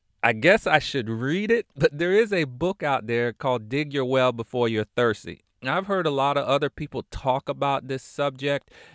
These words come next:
and a lot of times it is revolved around one particular skill, uh, that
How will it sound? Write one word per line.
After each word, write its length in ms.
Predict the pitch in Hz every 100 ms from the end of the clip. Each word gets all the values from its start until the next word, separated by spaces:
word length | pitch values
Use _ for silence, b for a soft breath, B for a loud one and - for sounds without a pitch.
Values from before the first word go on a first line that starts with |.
| B
and 440 | 120 123 131 127 120
a 120 | 120
lot 300 | 135 147 175
of 100 | 185
times 360 | - 170 160 135
it 160 | 135 135
is 320 | 147 147 120
revolved 600 | 117 120 110 123 135 131
around 380 | 117 123 120 117
one 220 | 123 135
particular 640 | 139 127 - 143 - 127 98
skill, 600 | - - 131 131 135 147 b b b
uh, 340 | 117 110 110 104
that 280 | 110 107